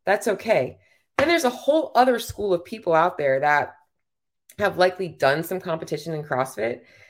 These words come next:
and they're on the fence about signing up for the Open because they have this pressure of, like, "I know how fit I was, I know how fit everybody else is,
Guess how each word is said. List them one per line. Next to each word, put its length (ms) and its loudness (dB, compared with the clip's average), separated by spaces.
and 560 2
they're 160 6
on 80 2
the 80 -4
fence 240 -2
about 180 2
signing 220 -4
up 100 -4
for 60 -12
the 120 -2
Open 260 0
because 220 -4
they 100 -4
have 220 -8
this 120 -12
pressure 460 -8
of, 100 -10
like, 260 -2
"I 160 6
know 160 4
how 200 -2
fit 220 -2
I 120 2
was, 640 4
I 100 2
know 140 2
how 140 -4
fit 200 -6
everybody 400 0
else 340 2
is, 380 0